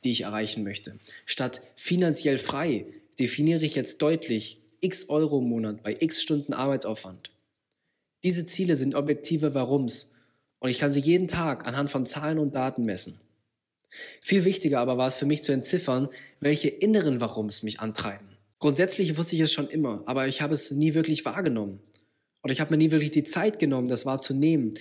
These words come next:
welche Kraft mich antreibt. Weil anderes im Außen immer viel wichtiger war, Mann. Oder irgendwelche Schmerzen wollte ich unterdrücken mit meiner exzessiven Arbeitssucht.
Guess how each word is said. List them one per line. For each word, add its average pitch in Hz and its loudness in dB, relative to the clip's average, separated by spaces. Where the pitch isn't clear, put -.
welche 151 0
Kraft - -6
mich 123 -2
antreibt. 95 -10
Weil 127 0
anderes 147 2
im 131 -4
Außen 180 0
immer 160 2
viel 160 2
wichtiger 160 0
war, 98 -6
Mann. 95 -12
Oder 135 -2
irgendwelche 160 2
Schmerzen 170 0
wollte 139 2
ich 127 -4
unterdrücken 127 -2
mit 120 -2
meiner 123 0
exzessiven 147 -2
Arbeitssucht. 139 -4